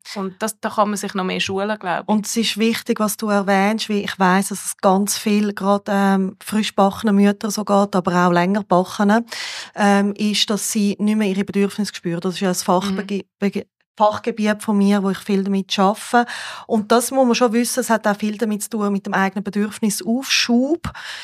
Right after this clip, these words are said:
Speaker 1: Ich kann, also jetzt gerade mit meinem älteren Sohn, mit der Behinderung, habe ich so lange meine eigenen Bedürfnisse aufschieben,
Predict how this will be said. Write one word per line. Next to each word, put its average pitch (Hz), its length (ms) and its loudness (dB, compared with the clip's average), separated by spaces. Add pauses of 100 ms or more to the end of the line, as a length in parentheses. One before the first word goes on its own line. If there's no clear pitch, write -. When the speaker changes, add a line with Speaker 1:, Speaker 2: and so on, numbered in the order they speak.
(100)
Speaker 1:
Ich 226 160 -2
kann, 202 400 2
also 190 240 -2
jetzt 185 200 -2
gerade 208 260 -2
mit 202 240 -4
meinem 190 220 2
älteren 220 380 -2
Sohn, 220 200 -2
mit 202 120 -2
der 185 60 -10
Behinderung, 214 340 -2
habe 180 100 -2
ich - 80 -8
so 294 540 2
lange 185 220 2
meine 175 220 -6
eigenen 196 540 0 (140)
Bedürfnisse 220 600 -2
aufschieben, 226 680 -2